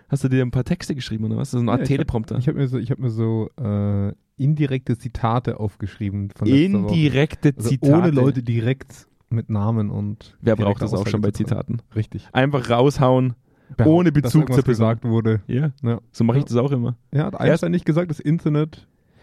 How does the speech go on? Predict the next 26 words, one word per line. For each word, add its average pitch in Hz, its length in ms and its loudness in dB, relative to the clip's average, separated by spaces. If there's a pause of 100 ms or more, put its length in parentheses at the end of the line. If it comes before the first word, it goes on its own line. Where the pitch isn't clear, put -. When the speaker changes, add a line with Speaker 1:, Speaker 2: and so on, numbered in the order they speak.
(160)
Speaker 2:
wird 135 160 2
sich 127 100 0
nie 160 80 2
durchsetzen? 156 460 -2
Speaker 1:
Na, 160 80 4
erst 196 240 2
mal 196 120 4
Speaker 2:
<clears throat> - 0 -
Speaker 1:
behaupten, 165 640 2
wie 156 60 4
es 151 100 2
ist 220 200 0
und 190 120 0
dann, 170 380 2
wenn 160 160 2
jemand 165 220 2
nachfragt, 143 480 0
sich - 160 -6
Gedanken 139 340 2
machen, 135 280 0
ob 123 180 0
das 127 160 2
wirklich 131 240 0
gesagt 113 280 0
Speaker 2:
Richtig. 156 160 2
Speaker 1:
wurde. 120 160 -4